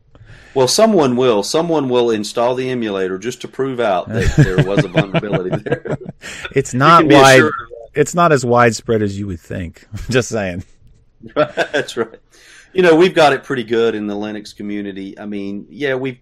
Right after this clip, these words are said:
Speaker 1: we've had our share of vulnerabilities and security risk this year, but nothing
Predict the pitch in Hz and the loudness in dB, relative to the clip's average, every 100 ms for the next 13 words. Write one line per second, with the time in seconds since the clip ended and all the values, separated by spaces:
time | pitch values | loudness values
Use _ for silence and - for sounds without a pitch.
0 | _ - 120 120 117 110 104 - 101 104 | _ -10 -8 -4 0 2 0 -2 -2 -2
1 | - 101 98 101 101 95 90 90 87 85 | -4 -4 -2 -2 -4 -8 -10 -8 -8 -8
2 | _ _ _ _ _ 101 98 98 95 101 | _ _ _ _ _ -10 -8 -6 -4 -4
3 | 98 95 95 92 95 92 95 - 101 98 | -2 -2 -2 -4 -8 -10 -12 -8 -4 -4
4 | 95 90 92 - 92 95 101 107 135 147 | -4 -4 -4 -4 -12 -12 -8 -2 -2 -2
5 | 143 147 139 123 - 82 | -4 0 2 0 -2 -8